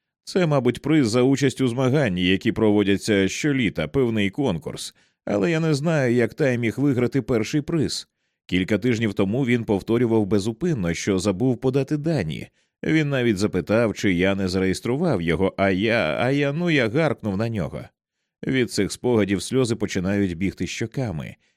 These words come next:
що заросли щетиною. "Це було приблизно в той час, коли Джуді ставала, м, дивною. Я хвилювався за неї і просто накричав на нього. Розумієте?" Груди Фреда здіймаються.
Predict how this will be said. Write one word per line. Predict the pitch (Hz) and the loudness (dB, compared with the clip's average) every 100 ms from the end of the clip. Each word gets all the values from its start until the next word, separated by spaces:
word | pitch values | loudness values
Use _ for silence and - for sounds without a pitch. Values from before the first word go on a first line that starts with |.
| _ | _
що | - 190 | -4 0
заросли | 123 95 - 87 | 2 0 0 -4
щетиною. | - 95 - 87 71 - 78 - _ _ _ _ _ - | -4 -6 -6 -6 -6 -10 -12 -14 _ _ _ _ _ -12
"Це | - 107 | -6 0
було | 123 120 | 2 2
приблизно | 117 107 127 110 107 | 2 2 2 0 -2
в | |
той | - 98 | 0 0
час, | - 139 131 | 0 -2 -2
коли | 110 101 | 0 0
Джуді | 87 90 123 101 | 0 -2 0 0
ставала, | 90 - 95 101 110 101 95 | -2 -2 -2 -2 -2 0 -2
м, | 98 104 101 | -4 -8 -8
дивною. | 101 151 90 80 76 71 73 _ _ _ - | -4 -4 -4 -6 -6 -6 -8 _ _ _ -2
Я | 185 143 107 | 2 2 2
хвилювався | 139 127 135 151 101 110 | 2 2 2 2 0 0
за | 101 110 | 0 0
неї | 131 107 92 92 101 | 0 0 2 2 2
і | |
просто | 147 156 120 131 127 | 2 0 0 -2 -4
накричав | 143 135 117 104 - 82 82 | -4 -4 -2 -2 -2 -2 -2
на | 82 | -4
нього. | 82 71 69 - - _ _ _ - | -4 -6 -10 -16 -20 _ _ _ -10
Розумієте?" | - 143 165 170 113 82 - 71 - _ _ _ - | -2 0 0 0 -2 -2 -4 -8 -10 _ _ _ -6
Груди | 117 107 110 90 | -2 0 2 2
Фреда | - 95 90 | 0 0 0
здіймаються. | 87 120 143 78 64 - - 76 | -2 -4 -4 -6 -8 -10 -12 -12